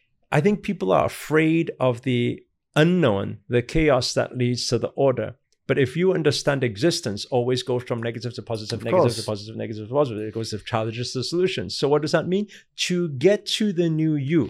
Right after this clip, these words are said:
Speaker 1: doesn't matter who's listening, who's watching right now. To get to the new you, we must go through, grow through something
Speaker 2: Mm-hmm.
Speaker 1: that is extreme, and it's gonna be terrifying, it's gonna be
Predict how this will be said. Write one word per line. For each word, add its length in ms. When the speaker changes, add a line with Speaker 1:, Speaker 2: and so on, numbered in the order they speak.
Speaker 1:
doesn't 180
matter 260
who's 220
listening, 340
who's 200
watching 300
right 160
now. 200
To 160
get 200
to 100
the 140
new 180
you, 320
we 140
must 500
go 320
through, 340
grow 520
through 340
something 640
Speaker 2:
Mm-hmm. 200
Speaker 1:
that 120
is 140
extreme, 720
and 140
it's 100
gonna 140
be 80
terrifying, 760
it's 140
gonna 160
be 60